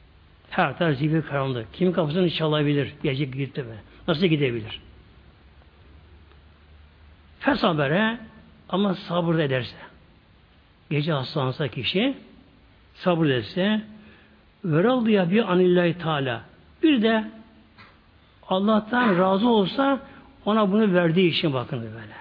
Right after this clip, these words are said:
Bunda şartlar çok, ama bunda şimdi bunda böyle. Gece hastalansa, gündüz yine komşu olur, şu olur, bu olur, insan görebilir insan. Şu, bu olabilir böylece. Gece, tabi eski evler, tenha evlerde, seyrek evlerde,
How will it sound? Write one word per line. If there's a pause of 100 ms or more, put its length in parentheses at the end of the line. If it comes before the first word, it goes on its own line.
(420)
Bunda
şartlar
çok,
ama
bunda
şimdi
bunda
böyle. (1000)
Gece
hastalansa, (520)
gündüz
yine (920)
komşu
olur,
şu
olur,
bu
olur,
insan
görebilir
insan. (400)
Şu,
bu
olabilir
böylece. (480)
Gece, (840)
tabi
eski
evler,
tenha
evlerde,
seyrek
evlerde,